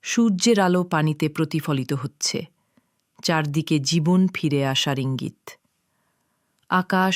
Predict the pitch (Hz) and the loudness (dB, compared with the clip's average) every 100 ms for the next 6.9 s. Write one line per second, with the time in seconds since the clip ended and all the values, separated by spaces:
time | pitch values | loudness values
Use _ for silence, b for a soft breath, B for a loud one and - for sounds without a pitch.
0 | - - 170 160 - 151 151 - 180 180 | -4 -2 -2 -2 0 0 0 0 2 4
1 | 180 185 185 151 139 143 139 - 131 131 | 4 4 4 2 2 0 -2 -4 -4 -4
2 | - - - 226 233 247 269 269 233 185 | -6 -12 2 4 4 4 4 6 6 6
3 | 190 185 202 196 214 185 190 180 185 190 | 4 4 2 4 2 2 4 4 4 4
4 | 190 175 180 196 226 196 151 139 151 127 | 2 2 4 6 4 2 -2 0 -2 -2
5 | 131 b b b 208 208 190 156 143 135 | -4 b b b -2 0 0 -2 0 0
6 | 131 - 131 127 127 - 131 - 135 | 0 -2 -2 -2 -4 -2 -4 -2 -2